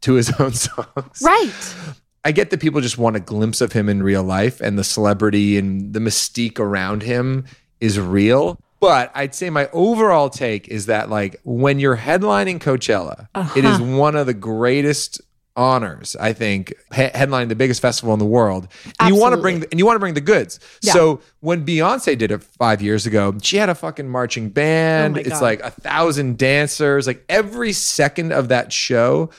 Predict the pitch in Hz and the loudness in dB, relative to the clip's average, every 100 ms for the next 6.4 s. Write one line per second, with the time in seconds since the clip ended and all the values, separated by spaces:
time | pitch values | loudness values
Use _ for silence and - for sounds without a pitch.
0 | _ _ - 113 - - - - 151 - | _ _ -2 -2 -2 -10 -6 0 0 0
1 | 151 - 131 107 - 113 123 131 170 196 | -6 -4 -6 -4 0 2 2 0 -2 -6
2 | - - _ 127 123 117 113 110 - _ | -20 -20 _ 0 2 2 -2 -4 -8 _
3 | _ _ 151 202 233 214 147 139 165 147 | _ _ 0 2 2 0 2 0 0 -2
4 | 101 - 131 123 120 92 - - 190 214 | -6 -6 -4 0 -2 -2 -8 0 2 2
5 | 180 196 269 294 302 196 156 165 151 143 | 0 0 0 -2 -4 -2 0 0 0 -2
6 | 143 131 117 98 | 0 0 -2 -10